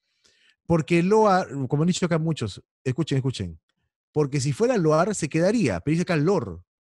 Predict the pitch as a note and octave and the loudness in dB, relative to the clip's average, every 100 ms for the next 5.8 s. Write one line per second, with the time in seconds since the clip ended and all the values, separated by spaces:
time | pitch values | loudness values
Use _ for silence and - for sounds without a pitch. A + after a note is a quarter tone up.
0 | _ _ _ _ _ _ _ _ _ _ | _ _ _ _ _ _ _ _ _ _
1 | - C#3 C3 F3 A3+ D#3 C#3+ E3+ F#3 B2 | -2 0 2 2 2 0 0 0 0 0
2 | F#3 E3+ D#3+ - - _ _ _ _ _ | 0 0 -2 -6 -12 _ _ _ _ _
3 | D3+ D3+ F#3 F3 F#3+ F3+ D3 D#3+ D3+ C3 | 2 2 2 4 4 4 4 2 0 0
4 | A#2+ - F#3+ F3+ F3 - - D#3+ E3 C#3 | 0 0 2 4 2 -4 -8 -4 -2 -2
5 | A2 A2 D3+ E3 A#3+ - F#2 E2+ | -2 -6 -4 -4 -4 -6 -12 -18